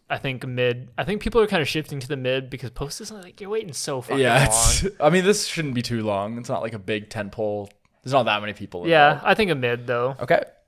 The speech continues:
Speaker 2: That's
Speaker 1: Wonder
Speaker 2: it.
Speaker 1: what it would allude to though.
Speaker 2: I think, I think we're back on the, on the Saw wagon. I think we're gonna get Saw eleven probably next year. Um,
Speaker 1: Next year,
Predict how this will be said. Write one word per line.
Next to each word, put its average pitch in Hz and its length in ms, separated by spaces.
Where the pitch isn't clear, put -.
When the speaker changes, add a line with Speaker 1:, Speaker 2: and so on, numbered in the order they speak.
Speaker 2:
That's - 100
Speaker 1:
Wonder 170 160
Speaker 2:
it. - 20
Speaker 1:
what 208 120
it 170 60
would 131 140
allude 120 500
to 107 200
though. 104 280
Speaker 2:
I 143 100
think, 165 300
I 131 80
think 135 160
we're 113 60
back 87 340
on 101 180
the, 101 80
on 95 280
the 104 60
Saw 95 280
wagon. 101 360
I 104 60
think 107 160
we're 104 80
gonna 104 140
get 98 140
Saw 104 200
eleven 98 320
probably 98 240
next 95 240
year. 95 460
Um, 98 260
Speaker 1:
Next 90 200
year, 113 300